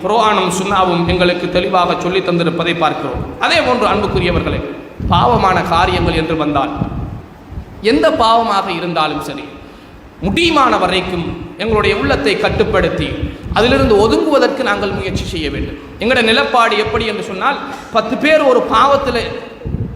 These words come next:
பாவத்தை செய்து கொண்டிருக்கிறார்கள் என்று சொன்னால், நானும் பதினோராவது ஆளா சேர்ந்து அந்த பாவத்தை செய்வதற்குத்தான் முனைகிறேனே தவிர, அந்த பத்து பேர்ல ஒரு ரெண்டு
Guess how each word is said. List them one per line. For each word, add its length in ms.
பாவத்தை 380
செய்து 220
கொண்டிருக்கிறார்கள் 720
என்று 200
சொன்னால், 280
நானும் 420
பதினோராவது 800
ஆளா 160
சேர்ந்து 480
அந்த 120
பாவத்தை 420
செய்வதற்குத்தான் 920
முனைகிறேனே 680
தவிர, 220
அந்த 120
பத்து 280
பேர்ல 280
ஒரு 200
ரெண்டு 180